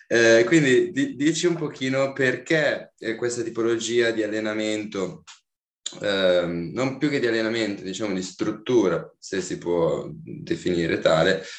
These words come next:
eh, fitta, non è italiano, però, mm, diciamo, eh, va bene, eh, per il canottaggio, per lo sport del canottaggio.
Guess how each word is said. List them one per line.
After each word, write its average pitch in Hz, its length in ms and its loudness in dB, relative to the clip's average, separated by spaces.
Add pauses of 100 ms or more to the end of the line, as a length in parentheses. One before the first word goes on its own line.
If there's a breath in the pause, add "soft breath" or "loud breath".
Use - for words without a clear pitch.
(140 loud breath)
eh, 92 800 8 (1900 loud breath)
fitta, 117 600 -2 (100)
non 98 300 -8
è 104 160 -2
italiano, 98 640 2
però, 101 480 6
mm, 87 580 -4
diciamo, 98 400 -2 (180)
eh, 92 200 4 (100)
va 110 160 4
bene, 120 600 2 (140)
eh, 101 360 -2
per 104 160 0
il 95 140 -4
canottaggio, 90 640 -6
per 90 100 -6
lo 90 40 -4
sport 90 220 -8
del 90 120 -8
canottaggio. - 540 -12